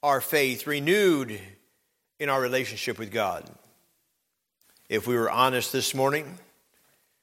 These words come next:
with those around us, we would have to state that we have found ourselves in that place of cold complacency on this spiritual journey more than once.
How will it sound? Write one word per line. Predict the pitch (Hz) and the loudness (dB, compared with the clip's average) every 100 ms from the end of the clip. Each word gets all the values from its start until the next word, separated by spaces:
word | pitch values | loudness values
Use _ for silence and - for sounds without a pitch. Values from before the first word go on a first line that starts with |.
| _ _ _ | _ _ _
with | 98 | -4
those | 101 127 113 | 0 2 0
around | 120 123 131 127 | 2 2 2 -2
us, | 151 - | -6 -6
we | 117 117 | -8 -6
would | 113 | -2
have | 117 123 | 0 0
to | - 113 | -4 -8
state | - 131 127 143 - _ _ _ _ _ _ _ _ _ _ _ _ - | -4 0 0 -2 -12 _ _ _ _ _ _ _ _ _ _ _ _ -14
that | 104 101 | -10 -10
we | 107 127 | -8 -6
have | 127 127 | -4 -4
found | - 147 156 143 | 0 0 2 2
ourselves | 135 117 - 156 110 110 123 135 131 - - _ _ _ _ _ _ _ _ _ _ | 2 2 0 2 2 -2 -4 -10 -14 -16 -20 _ _ _ _ _ _ _ _ _ _
in | 113 | -8
that | 120 135 131 | -2 -2 0
place | 147 127 113 - | 0 0 -2 -6
of | 113 | -8
cold | - 151 143 139 127 | -2 2 2 0 -4
complacency | - 131 - 147 - 101 - 104 | -12 -10 -6 -6 -8 -12 -8 -4
on | 107 104 | -4 -4
this | 104 | -6
spiritual | - - 113 101 | -8 -6 -6 -6
journey | 101 120 110 104 | -6 -4 -4 -2
more | 107 | -2
than | 107 110 | -4 -4
once. | 131 - - - | -8 -8 -12 -16